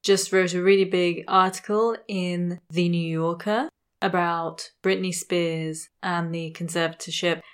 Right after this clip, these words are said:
And I'm sure, as many, many, many people will have seen, Britney Spears spoke up for the first time about her experience over the last thirteen years under this conservatorship, which seems abusive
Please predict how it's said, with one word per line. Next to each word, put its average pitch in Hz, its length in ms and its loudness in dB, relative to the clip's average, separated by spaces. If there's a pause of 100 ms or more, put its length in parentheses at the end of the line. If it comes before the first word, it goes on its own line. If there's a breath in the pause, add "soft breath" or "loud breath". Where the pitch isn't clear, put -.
(180 soft breath)
And 202 100 6
I'm 214 120 4
sure, 214 600 8
as 175 640 0 (360)
many, 196 360 4
many, 180 300 2
many 202 240 4
people 185 380 -2
will 175 100 2
have 175 160 -2
seen, 170 540 -4 (320 loud breath)
Britney 185 320 2
Spears 175 340 2
spoke 180 420 0
up 170 240 2
for 180 120 -4
the 175 80 0
first 170 400 -4
time 165 560 -4 (180)
about 180 360 2
her 170 140 -2
experience 170 880 0
over 170 200 -2
the 165 80 -4
last 165 640 -2 (160)
thirteen 190 560 4
years 165 760 -6 (340)
under 196 280 4
this 175 180 0
conservatorship, 170 920 -2
which 170 200 -4
seems 170 460 -2 (180)
abusive 170 920 -2